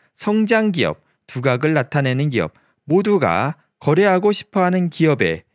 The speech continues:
투자한다고 해도 나중에는 어떻게 될지 모른다는 것입니다. 과거에 그래왔으니까 앞으로도 그럴 확률이 크고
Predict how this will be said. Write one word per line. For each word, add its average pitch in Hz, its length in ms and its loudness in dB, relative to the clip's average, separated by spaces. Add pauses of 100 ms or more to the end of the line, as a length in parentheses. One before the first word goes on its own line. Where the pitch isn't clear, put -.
(1600)
투자한다고 233 1200 -2
해도 156 680 -2 (300)
나중에는 143 640 -2
어떻게 165 460 -4
될지 120 580 -4
모른다는 135 560 -2
것입니다. 117 800 -6 (1300)
과거에 214 460 0
그래왔으니까 143 960 -2
앞으로도 120 560 -2
그럴 131 260 -4
확률이 135 320 -4
크고 147 540 -4